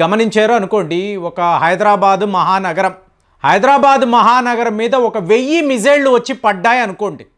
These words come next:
మీరేం చేయగలరు? So, ఇప్పుడు ఇజ్రాయెల్ పరిస్థితి కూడా అదే,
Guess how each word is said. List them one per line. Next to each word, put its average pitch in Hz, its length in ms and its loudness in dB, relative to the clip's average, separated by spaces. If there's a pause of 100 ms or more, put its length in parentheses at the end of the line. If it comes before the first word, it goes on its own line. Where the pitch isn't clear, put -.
(140)
మీరేం 196 340 -6
చేయగలరు? 175 380 -8 (400)
So, - 100 -8
ఇప్పుడు 220 240 -2
ఇజ్రాయెల్ 294 440 2
పరిస్థితి 254 460 -4
కూడా 269 160 2 (100)
అదే, 214 140 -2